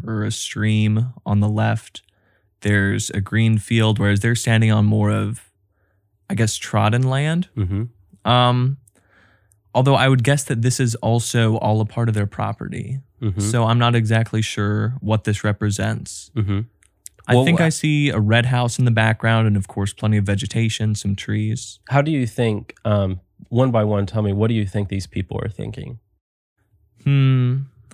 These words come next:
Speaker 1: I think the children are just playing. It seems like they're just having a good time. They're in the moment. And I'm gonna look a bit closer.
Speaker 2: Mm-hmm.
Speaker 1: I don't know. I almost get a sense of,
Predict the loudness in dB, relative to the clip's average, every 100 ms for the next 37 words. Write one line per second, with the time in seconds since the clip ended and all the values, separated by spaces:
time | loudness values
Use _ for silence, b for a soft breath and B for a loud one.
0 | -4 0 2 0 -2 -4 -2 0 2 2
1 | 2 -2 -6 -6 -2 0 2 2 0 -2
2 | -10 _ _ _ -4 0 2 4 2 2
3 | 0 0 0 0 0 0 0 -2 -2 0
4 | 2 2 2 2 2 2 0 -2 -12 -20
5 | _ _ _ _ _ _ _ _ _ -2
6 | 2 4 2 0 -4 _ _ -4 0 0
7 | -2 -6 _ _ -12 -10 -8 -12 -14 -14
8 | -10 -8 -6 -6 -8 _ _ _ _ _
9 | _ _ _ _ _ _ _ _ _ _
10 | _ _ _ _ _ _ _ _ _ _
11 | _ _ _ _ _ 2 6 6 6 4
12 | 4 4 2 2 2 2 0 2 2 2
13 | 0 -8